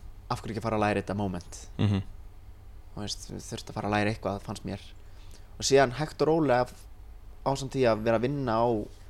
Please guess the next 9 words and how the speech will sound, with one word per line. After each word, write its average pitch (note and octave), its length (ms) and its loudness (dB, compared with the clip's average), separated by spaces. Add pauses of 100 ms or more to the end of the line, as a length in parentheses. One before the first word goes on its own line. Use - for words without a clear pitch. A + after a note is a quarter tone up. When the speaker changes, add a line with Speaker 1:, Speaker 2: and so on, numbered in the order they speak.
(300)
Speaker 1:
svona G2+ 160 -6
fínni A2 260 0
veitingastað A#2 540 2 (1040)
og - 80 -10
vera A2 240 6
svolítið G#2+ 260 -2
svona G#2+ 160 2 (140)
að, G2+ 160 2 (1080)
þá A2+ 60 2